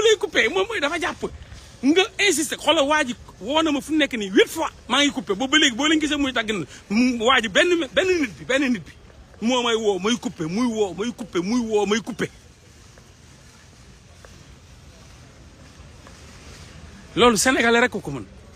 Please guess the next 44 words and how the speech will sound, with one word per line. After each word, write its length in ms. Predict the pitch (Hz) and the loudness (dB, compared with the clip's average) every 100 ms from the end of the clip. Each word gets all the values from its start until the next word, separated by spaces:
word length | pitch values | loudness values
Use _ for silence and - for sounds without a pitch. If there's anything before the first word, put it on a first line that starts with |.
| - | -10
Billaahi. 560 | 160 175 151 135 - - - - - - - - - | -6 -4 -2 -4 -4 -10 -16 -20 -20 -20 -18 -18 -2
Ba 140 | 254 262 | 2 4
pare 240 | 277 262 | 4 6
woo 220 | 226 269 | 6 4
la 100 | 233 | 4
quatre 260 | - 330 359 | 2 2 4
heures 140 | 349 | 4
du 100 | 262 | 4
matin 280 | 294 277 233 | 4 6 4
nga 120 | 226 | 2
décroché. 480 | 233 240 233 165 247 185 311 - | 2 2 2 2 2 4 4 4
<laughs> 320 | 285 - - 202 | -2 -4 -12 0
Yaa, 240 | 214 - | 0 2
da 80 | 226 | 4
ngay 140 | 277 | 4
nelaw, 240 | 277 254 180 | 4 4 4
ah? 160 | 202 392 - - - - - - - - - - - | 2 0 -10 -20 -20 -20 -20 -20 -20 -20 -20 -20 -14
Mais 140 | 113 | -8
sa 160 | 110 196 | -2 0
waay, 140 | 156 | 0
yow 100 | 139 | -6
xam 140 | - 202 | -6 -2
nga 80 | 220 | -2
ne 80 | |
day 160 | 220 226 | 2 0
nelaw. 260 | 226 233 214 - - - - - - - - - - | 2 -2 -4 -12 -20 -20 -20 -20 -20 -20 -20 -20 -18
Sa 120 | - 208 | -8 -4
waay, 140 | 156 | -4
ba 140 | 123 240 | 0 2
mu, 140 | 240 | 4
ba 140 | 175 262 | 6 6
mu 120 | 262 | 8
la, 80 | 247 | 6
ba 240 | 180 170 269 | 4 0 2
nga 120 | 277 | 4
woote 240 | 247 233 196 | 4 4 2
ba 140 | 185 | -2
sonn, 240 | - 180 156 | -2 0 0
mu 160 | 190 | -2
décroché, 420 | 190 220 196 156 | -2 -4 -4 -2
nga 120 | 190 214 | 0 2
dégg, 140 | 175 | 4
euh, 200 | 151 185 190 | 4 2 4
allô? 240 | 180 160 | 4 4